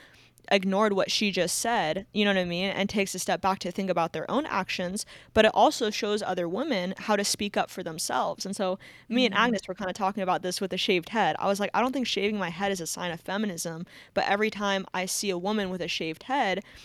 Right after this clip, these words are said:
Speaker 1: it, it, she's brave to me. Like, she, she resembles something that I want, but by her doing that, it gave me a platform to be brave," right? So, and that's
Speaker 2: Ye-
Speaker 1: kinda how I see it, is, like,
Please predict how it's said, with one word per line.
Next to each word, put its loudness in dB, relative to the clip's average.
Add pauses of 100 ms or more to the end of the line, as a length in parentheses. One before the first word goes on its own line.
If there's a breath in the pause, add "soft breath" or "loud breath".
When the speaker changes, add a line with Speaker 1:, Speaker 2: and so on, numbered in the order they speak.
(160 loud breath)
Speaker 1:
it, 0 (240)
it, 0
she's 0
brave -2
to -12
me. -16
Like, -6
she, 0 (180)
she -4
resembles -2
something -6 (340 soft breath)
that -4
I 4
want, 0
but 4 (640)
by 6
her -2
doing -2
that, 0 (260 soft breath)
it 2
gave 2
me 0
a 2
platform -2
to -10
be -10
brave," -2
right? 0
So, -8
and 0
that's 0
Speaker 2:
Ye- -20
Speaker 1:
kinda -4
how -6
I -4
see -4
it, -4
is, -6
like, -4